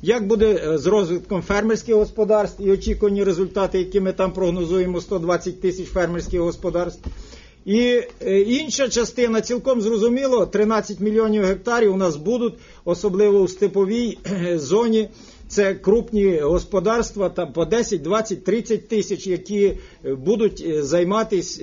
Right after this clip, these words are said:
зерновим напрямком і пріоритетом. Але, е, баланс земельних ресурсів, людських ресурсів,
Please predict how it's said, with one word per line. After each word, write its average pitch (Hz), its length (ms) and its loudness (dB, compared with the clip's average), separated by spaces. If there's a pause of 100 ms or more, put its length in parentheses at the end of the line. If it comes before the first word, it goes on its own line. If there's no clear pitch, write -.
зерновим 180 680 0
напрямком 190 600 -2
і 175 60 0
пріоритетом. 170 760 0 (440)
Але, 185 360 2
е, 147 300 -4
баланс 196 680 0 (1160)
земельних 214 500 0
ресурсів, 214 520 -4 (180)
людських 226 440 -2
ресурсів, 208 640 -2